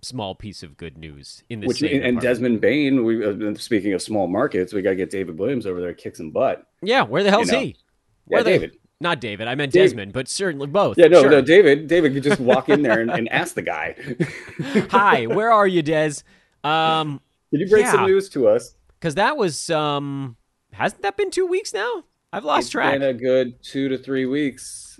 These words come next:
Speaker 2: there.
Speaker 1: I gotta
Speaker 2: And,
Speaker 1: look up
Speaker 2: and
Speaker 1: his
Speaker 2: that was,
Speaker 1: last
Speaker 2: like,
Speaker 1: name.
Speaker 2: printing money, the Desmond Bane
Speaker 1: Oh,
Speaker 2: stuff.
Speaker 1: yeah, that's been three weeks already.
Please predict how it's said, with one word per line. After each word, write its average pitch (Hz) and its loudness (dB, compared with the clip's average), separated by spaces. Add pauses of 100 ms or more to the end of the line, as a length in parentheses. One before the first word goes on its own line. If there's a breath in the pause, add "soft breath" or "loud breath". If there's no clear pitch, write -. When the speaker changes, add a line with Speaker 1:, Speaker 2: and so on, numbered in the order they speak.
(140)
Speaker 2:
there. 87 -4 (600)
Speaker 1:
I 120 -10
gotta 120 -6
Speaker 2:
And, 110 -6
Speaker 1:
look 117 -8
up 110 -6
Speaker 2:
and 101 -4
Speaker 1:
his 107 -4
Speaker 2:
that 151 2
was, 139 0
Speaker 1:
last 120 2
Speaker 2:
like, 110 -2
Speaker 1:
name. 104 -10
Speaker 2:
printing 123 -4
money, 92 -8 (480)
the 98 -10
Desmond 92 -6
Bane 87 -6
Speaker 1:
Oh, 269 -2
Speaker 2:
stuff. 87 -10
Speaker 1:
yeah, 202 -4
that's 143 -6
been 277 -10
three 202 -8
weeks 381 -8
already. 90 -10